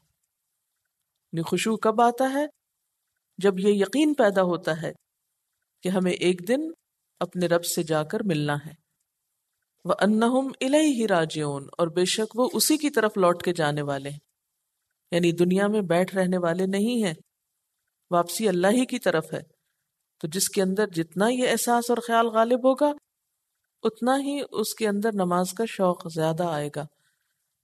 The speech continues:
کیونکہ نماز بھی اللہ تعالیٰ سے ملاقات کا ذریعہ ہے نا، اور اللہ تعالیٰ سے ملاقات کی ایک طرح سے پریکٹس ہے۔ جو دنیا میں شوق کے ساتھ نماز کی طرف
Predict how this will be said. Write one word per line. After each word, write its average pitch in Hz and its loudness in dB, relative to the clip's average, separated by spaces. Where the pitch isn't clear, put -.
کیونکہ 233 -4
نماز 247 2
بھی 285 0
اللہ 277 2
تعالیٰ 247 2
سے 254 -2
ملاقات 202 0
کا 214 -2
ذریعہ 160 -2
ہے 156 -8
نا، 226 -8
اور 190 4
اللہ 185 2
تعالیٰ 185 2
سے 202 -4
ملاقات 175 0
کی 214 -6
ایک 180 -6
طرح 175 -2
سے 175 -6
پریکٹس 180 0
ہے۔ 156 -4
جو 175 -4
دنیا 208 2
میں 208 -2
شوق - -2
کے 214 -2
ساتھ 180 0
نماز 170 0
کی - -10
طرف 160 -4